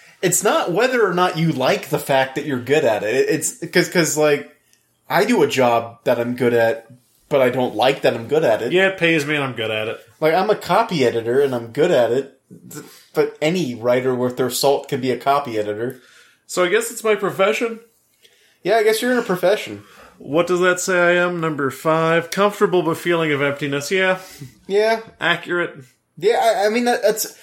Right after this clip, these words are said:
Speaker 1: I feel like a lot of people fall into number five.
Speaker 2: Yeah, most people settle for a profession because, uh, these other ones, what you love, what you're good at, and what the world needs, that's great. You'll starve with those, though.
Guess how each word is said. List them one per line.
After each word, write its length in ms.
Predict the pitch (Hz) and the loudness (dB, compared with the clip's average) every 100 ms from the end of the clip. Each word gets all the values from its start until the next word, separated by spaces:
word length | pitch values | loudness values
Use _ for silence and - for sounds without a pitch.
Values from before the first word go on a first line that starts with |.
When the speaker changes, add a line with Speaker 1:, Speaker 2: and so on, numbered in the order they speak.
| - | -2
Speaker 1:
I 80 | 165 | -2
feel 180 | 165 233 | 2 0
like 140 | 233 | 2
a 60 | 233 | 2
lot 280 | 170 147 180 | 4 2 0
of 140 | 175 | -4
people 380 | - 160 160 156 | -6 -4 0 0
fall 480 | - - 139 143 147 | 0 2 4 4 2
into 340 | 139 127 143 | 0 -2 -6
number 300 | 135 123 117 | -4 -2 -4
five. 580 | - 107 104 - - - _ _ | -2 0 -2 -6 -16 -20 _ _
Speaker 2:
Yeah, 240 | - 147 170 | -2 2 2
most 320 | 165 196 196 | 2 0 0
people 240 | 233 214 | -2 -2
settle 320 | 202 196 196 190 | -2 0 2 0
for 160 | 190 | -2
a 40 | 180 | -4
profession 640 | 180 170 175 175 139 110 _ - _ - | -4 -2 -2 0 -6 -6 _ -20 _ -4
because, 520 | 165 180 175 151 127 | -2 2 2 0 -4
uh, 480 | - 147 143 135 - - _ - | 0 4 4 2 -2 -20 _ -10
these 280 | 131 196 185 | 0 0 2
other 200 | 226 226 | 2 2
ones, 200 | 165 139 | 0 -2
what 120 | 160 | -2
you 100 | 151 143 | -2 0
love, 240 | 160 151 | 0 0
what 140 | 151 139 | -2 -4
you're 120 | 123 | -2
good 180 | 156 156 | 0 2
at, 160 | 156 | 0
and 80 | 135 | 0
what 100 | 143 | -6
the 60 | 143 | -6
world 220 | 143 170 | -4 -4
needs, 160 | 143 131 | -4 -2
that's 240 | 170 214 - | -2 -2 -4
great. 400 | 139 160 151 - | -2 0 -2 -4
You'll 200 | 156 190 | -4 -4
starve 720 | - - 143 143 170 165 120 | -4 -2 0 2 2 0 -2
with 180 | 120 113 | -6 -4
those, 400 | 117 113 110 101 | -6 -4 -4 -4
though. 380 | 113 107 110 | -2 0 0